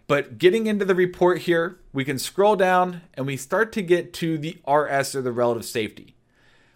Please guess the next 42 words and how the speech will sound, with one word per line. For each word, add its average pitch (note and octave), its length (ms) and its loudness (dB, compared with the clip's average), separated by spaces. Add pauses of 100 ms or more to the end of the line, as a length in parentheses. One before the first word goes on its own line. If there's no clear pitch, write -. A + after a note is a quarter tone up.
(140)
R F#3 220 4
S F#3 320 0
is D#3 200 -6
an D#3+ 220 -6
indicator D3+ 640 -2
of A#2 120 -4
risk. - 460 -6 (300)
So B2+ 180 -2
on D3 200 2
a D#3 60 0
scaling D3 360 0
of B2+ 100 -6
zero C3 200 0
to A#2+ 80 -6
two, A3 400 -4
above C#3+ 380 -2
one D#3+ 120 0
is C#3 140 -6
good F3 320 2
or B2+ 140 2
less D#3 320 -4
risk, F3+ 400 -4
below C3 280 -2
one C#3+ 200 -2
is B2 100 -8
bad B2+ 380 -2
or B2 120 0
more A#2 360 -2
risk. - 400 -14 (640)
So A#2 140 -10
now C#3+ 240 2
that G#3 60 -2
we A3 100 -2
know F3+ 180 4
that, E3 340 2 (1040)
let's C#3 120 -10
go F#3 100 8
take F3+ 220 2
a E3+ 40 0
look E3+ 160 2
at B2+ 60 -6
these. - 300 -14